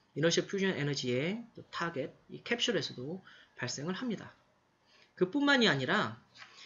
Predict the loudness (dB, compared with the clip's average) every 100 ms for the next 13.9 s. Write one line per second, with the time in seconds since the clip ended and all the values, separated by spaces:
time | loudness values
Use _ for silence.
0 | -20 _ 4 6 8 6 2 -4 -2 2
1 | 4 2 0 -2 -2 0 0 0 0 -2
2 | -2 -2 -2 2 2 4 2 2 0 0
3 | -2 -4 -4 -6 -8 _ 0 6 6 6
4 | -2 -6 -2 -2 0 -2 -2 -8 -14 -18
5 | -20 -20 _ _ _ _ _ _ _ _
6 | _ _ -12 -12 -8 4 6 6 4 2
7 | 2 4 6 8 8 8 6 6 2 -2
8 | -2 -2 -2 -2 -2 -2 -4 -6 -6 -8
9 | -12 -20 -20 -8 -2 0 -2 -8 _ _
10 | _ _ _ _ -4 2 4 4 4 4
11 | 2 2 4 6 6 6 2 -2 -4 -6
12 | -4 -4 -2 -4 -4 -8 -2 2 4 2
13 | -4 -8 -8 -6 -6 -6 -8 -10